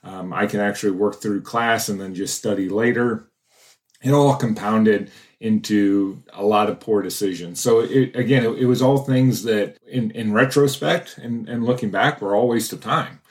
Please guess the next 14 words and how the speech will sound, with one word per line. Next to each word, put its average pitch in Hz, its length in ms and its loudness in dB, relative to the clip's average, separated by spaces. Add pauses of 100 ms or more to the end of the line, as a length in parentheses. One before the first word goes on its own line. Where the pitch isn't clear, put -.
(280)
But 110 480 2
it, 107 340 -4 (120)
it 107 200 -6
seemed, 135 520 4 (1040)
it 110 80 -4
didn't 160 200 2
seem 170 200 4
more 135 240 6
important, 151 640 0
but 120 140 4
it 113 160 -6
seemed 139 340 4
more 120 240 2
interesting. - 760 -6